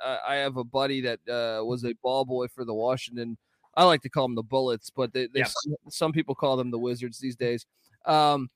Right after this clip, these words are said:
Speaker 1: that, uh, he was a ball boy, and Michael Jordan was the, uh, the G M at one point, or the team president. And, uh, he drafted Kwame Brown. And there was a, a
Speaker 2: Mm-hmm.
Speaker 1: story he told me of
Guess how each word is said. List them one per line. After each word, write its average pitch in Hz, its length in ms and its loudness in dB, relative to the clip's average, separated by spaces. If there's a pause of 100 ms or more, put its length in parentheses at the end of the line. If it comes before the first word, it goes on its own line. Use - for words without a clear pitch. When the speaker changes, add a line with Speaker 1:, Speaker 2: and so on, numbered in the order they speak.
(360)
Speaker 1:
that, 160 260 2 (100)
uh, 151 160 -2
he 180 200 0
was 202 200 6
a 170 60 4
ball 170 260 4
boy, 151 300 2
and 139 80 -2
Michael 190 280 2
Jordan 165 400 0
was 135 220 -2
the, 131 200 0
uh, 120 240 0
the 123 140 -4
G 143 300 -2
M 143 200 -2
at 117 140 -4
one 123 140 -6
point, 120 280 -6
or 110 80 -2
the 107 100 -4
team 139 260 -6
president. 123 540 -4 (460)
And, 135 420 0 (120)
uh, 131 200 -2
he 175 120 0
drafted 185 420 2
Kwame 165 500 2
Brown. 123 500 -2
And 127 220 -4
there 151 120 2
was 147 240 2
a, 147 40 2
a 135 360 0
Speaker 2:
Mm-hmm. - 20 -6
Speaker 1:
story 156 460 -4
he 127 120 -2
told 127 300 -2
me 123 180 -2
of 110 180 -2